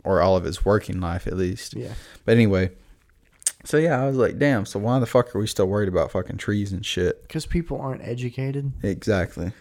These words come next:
Speaker 1: Exactly.
Speaker 2: They're
Speaker 1: Anyway.
Speaker 2: like, "Oh, they're deforesting." It's like, yeah, but have you noticed that the parts that are still,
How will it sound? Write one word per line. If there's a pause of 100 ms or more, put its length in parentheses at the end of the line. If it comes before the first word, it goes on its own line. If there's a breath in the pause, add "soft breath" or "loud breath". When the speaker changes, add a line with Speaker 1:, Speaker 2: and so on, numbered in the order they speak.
(520 soft breath)
Speaker 1:
Exactly.
Speaker 2:
They're
Speaker 1:
Anyway.
Speaker 2:
like,
"Oh,
they're
deforesting."
It's
like,
yeah,
but
have
you
noticed
that
the
parts
that
are
still,